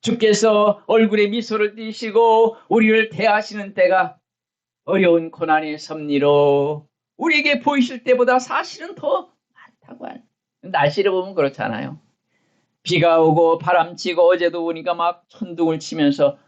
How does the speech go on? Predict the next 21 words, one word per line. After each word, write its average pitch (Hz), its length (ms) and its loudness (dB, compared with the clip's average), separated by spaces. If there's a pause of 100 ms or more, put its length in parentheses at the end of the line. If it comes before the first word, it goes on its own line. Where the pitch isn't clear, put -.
(140)
어, 131 420 0
비가 135 300 -2
몰아쳤어. - 800 -10 (1300)
하지만 285 720 0
그런 294 480 2
날보다는 262 880 0
찬란한 370 720 -6
햇빛이 330 520 -4
쏟아지는 269 600 0
날이 240 540 -2 (540)
더 - 180 -10
많잖아요. 214 500 -8
시간적으로도 277 760 -12
그렇고. - 360 -20 (2500)
가끔 196 380 0
하루 202 220 2
종일 202 320 0
비도 208 320 2
오기도 208 280 0
하지만 214 460 -4
그러나 214 720 -2